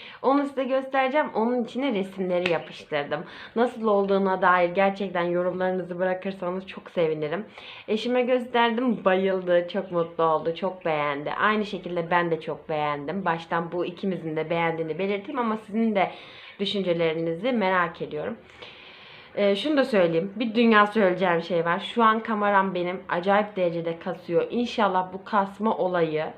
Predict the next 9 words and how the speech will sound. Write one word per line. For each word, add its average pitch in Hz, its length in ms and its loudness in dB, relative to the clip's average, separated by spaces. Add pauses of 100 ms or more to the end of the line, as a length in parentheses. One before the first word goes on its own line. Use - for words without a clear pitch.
(100)
size 196 220 0
geçmiyordur. 165 840 -2 (100)
Nasıl 233 320 -2
kasıyor 185 460 -6
derseniz 190 540 -2
hareketlerim 208 640 -2
böyle 202 140 -2
yavaşlıyor 196 720 0
gibi. 160 360 -2